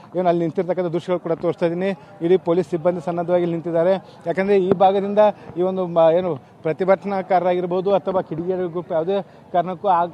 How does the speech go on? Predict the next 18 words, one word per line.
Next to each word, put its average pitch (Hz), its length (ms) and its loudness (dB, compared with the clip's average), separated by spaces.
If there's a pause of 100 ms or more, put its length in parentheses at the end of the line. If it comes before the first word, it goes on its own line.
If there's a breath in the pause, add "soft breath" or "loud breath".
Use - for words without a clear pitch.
ಆ 165 80 0
ಬಾ-, 175 260 2
ಆ 156 120 0
ಬದಿಗೆ 170 260 0
ಹೋಗಬಾರ್ದು 170 400 0
ಅಂತೇಳಿ 175 260 -2
ಒಂದು, 180 200 0
ಆ, - 420 -6
ಬಿಗಿ 165 220 -2
ಭದ್ರತೆಯನ್ನು 170 480 -2
ಅಲ್ಲಿ 170 140 -2
ಒಂದ್ 165 120 -2
ಕಡೆ 170 160 0 (360 loud breath)
ನಿಯೋಜಿಸಿದ್ದಾರೆ. 165 640 0
ಮತ್ತೊಂದ್ 190 460 -6
ಕಡೆ 214 100 2
ಏನಂದ್ರೆ, 214 240 0
ಆ, 220 60 -2